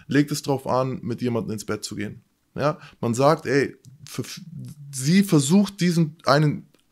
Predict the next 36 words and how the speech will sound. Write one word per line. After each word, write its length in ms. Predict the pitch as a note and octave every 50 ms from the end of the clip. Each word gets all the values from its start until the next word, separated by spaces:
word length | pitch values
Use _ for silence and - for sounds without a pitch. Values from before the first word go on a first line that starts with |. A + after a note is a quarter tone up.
| _ -
Person 360 | - D3+ C#3 C3+ D3 D#3 D3
A 220 | - - C#3+ C#3+ C#3+
zu 140 | - - C3+
verführen. 440 | - C#3 B2 - - B2 G#2+ F#2 - _ _ _ _ _ _ _ _ _ _ _ - _ _ _ _ -
Sie 160 | A#2 A#2+ C3
wird 160 | D3 D#3+ D#3
es 80 | C#3 -
schaffen, 320 | - B2 B2 - - G2
höchstwahrscheinlich, 580 | F#2 G2 G2 - - - - - A2+ G#2 F#2+ -
ja. 220 | - A#2 F3 G3+ G3+ - - - - _
Und 160 | - B2 A2
jetzt 280 | B2+ D#3+ E3+ E3+ - -
kann 340 | - D#3+ E3+ F#3 F#3+ F#3+ F#3
wir, 340 | F3+ F3+ F3+ F3 - - - -
wenn 220 | - B2 B2+ B2
Person 340 | - C3+ B2 B2 C#3 C#3+ -
A 220 | G2 D3+ E3+ D#3+
ein 160 | A#2 A2 B2
Polizist 560 | - - B2 A#2+ A#2+ - - G#3 G#3 - - F3
ist 200 | E3 D#3 D3 -
oder 140 | G#2+ F2+
ein 80 | G2+ A2
Staatsanwalt 640 | - - E3+ E3 D#3+ - D#3+ D3 C#3 C3 B2 - -
oder 120 | - G2+
ein 100 | G2 G#2
Richter 280 | B2 D3+ E3+ E3+ - A2+
oder 160 | G#2+ A2 G#2
whatever, 480 | G#2 A2 A2+ C#3 D3+ B2+ C3 D3 E3+ D#3+ - - - - - _
ist 100 | - B2
es 140 | C3+ B2+ -
kein 200 | - - E3 E3+
großes 300 | D3 C#3 C#3+ D3 C#3 -
Problem 360 | - - C3 B2 C#3 D#3 D3+
für 120 | D3+ - A#2+
diese 180 | C3 C#3+ C#3+
Struktur, 600 | C3+ - - - A2+ - - D#3+ E3+ F3 F3+ F3+